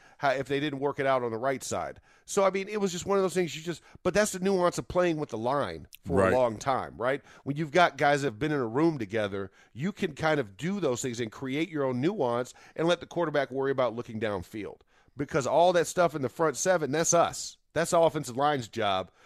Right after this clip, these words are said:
Speaker 1: We gotta make it as easy as possible for our,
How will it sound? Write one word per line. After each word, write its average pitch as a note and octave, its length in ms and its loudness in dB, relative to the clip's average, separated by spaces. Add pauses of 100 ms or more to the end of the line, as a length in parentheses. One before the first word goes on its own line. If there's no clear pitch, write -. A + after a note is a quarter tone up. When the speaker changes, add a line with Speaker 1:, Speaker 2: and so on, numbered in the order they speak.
(200)
Speaker 1:
We D#3+ 120 0
gotta E3+ 220 4
make C#3 220 0
it C3 40 -6
as A#2 140 -6
easy C3+ 240 -2
as A#2+ 80 -6
possible B2 460 -4
for A2+ 240 -4
our, A2 160 -2